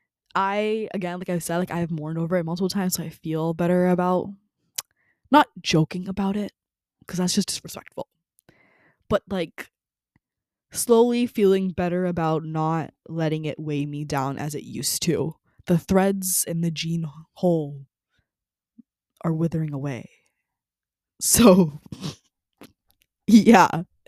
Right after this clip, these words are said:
Um, anyways, so that was, <laughs> um, anyways.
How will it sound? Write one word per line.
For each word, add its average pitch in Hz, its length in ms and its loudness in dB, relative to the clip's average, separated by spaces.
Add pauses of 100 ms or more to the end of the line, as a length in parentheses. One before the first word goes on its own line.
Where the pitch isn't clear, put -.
(600)
Um, 294 400 8
anyways, 403 680 6
so - 160 -8
that 240 160 6
was, 302 580 2 (920)
<laughs> - 320 -6
um, 381 280 -2
anyways. 539 640 4